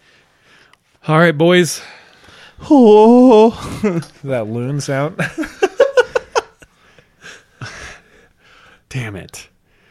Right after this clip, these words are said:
Speaker 1: Me and my sister used to play a game. So you have to say the name of an animal, how it sounds. And we used to play this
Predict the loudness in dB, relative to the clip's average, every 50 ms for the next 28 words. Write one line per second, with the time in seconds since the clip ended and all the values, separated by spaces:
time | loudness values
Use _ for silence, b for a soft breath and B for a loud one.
0 | b b b b -4 -4 -4 -4 -6 -8 -10 -8 -6 -6 -6 -6 -6 -8 -12 -12
1 | -8 -4 -4 -4 -4 -4 -4 -6 -6 -4 -6 -6 -8 _ _ _ _ _ _ _
2 | _ _ _ _ -10 -6 -4 -4 -4 -4 -6 -8 -6 -6 -6 -6 -6 -6 -4 -4
3 | -4 -2 -4 -4 -4 -4 -6 -6 -6 -6 -6 -8 -8 -8 -6 -6 -6 -6 -6 -10
4 | -12 -10 -10 -10 -10 -12 -16 -18 -18 -18 -20 -20 -20 _ _ _ _ _ _ _
5 | _ _ _ _ _ _ _ _ _ _ _ _ _ _ _ _ _ _ _ _
6 | -10 -6 -6 -6 -6 -8 -10 -12 -10 -8 -8 -8 -8 -10 -14 -16